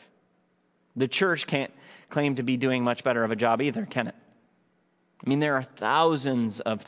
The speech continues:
of Protestant denominations, and, and new ones come into existence every single year. The very idea, if you step back and, and, and, and think about it, of a national denomination i-, is itself a hat tip,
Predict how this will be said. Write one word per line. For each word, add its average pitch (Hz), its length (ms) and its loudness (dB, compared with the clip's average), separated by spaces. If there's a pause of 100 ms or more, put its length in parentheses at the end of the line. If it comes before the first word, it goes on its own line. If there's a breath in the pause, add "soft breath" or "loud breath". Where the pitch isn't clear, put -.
(260 loud breath)
of 95 120 -12
Protestant 123 580 -2
denominations, 107 800 -4
and, 107 160 -6
and 110 200 -2
new 151 160 2
ones 127 300 0
come 127 240 -2
into 117 260 -4
existence 113 680 -4 (380 loud breath)
every 127 260 -2
single 117 340 0
year. 113 300 0 (1120 loud breath)
The 143 120 -2
very 220 240 4
idea, 170 300 2
if 143 80 -2
you 135 60 -2
step 202 260 0
back 170 260 -2
and, 117 160 -4
and, 113 320 -6
and, 110 260 -8
and 110 160 -8
think 170 180 -6
about 107 260 -2
it, - 100 -10
of 104 120 -4
a 110 40 -2
national 131 800 -2 (500 loud breath)
denomination 135 960 0
i-, - 40 -8
is 131 380 -2
itself 175 500 -2
a 135 140 2
hat 139 320 -2 (100)
tip, 113 300 -4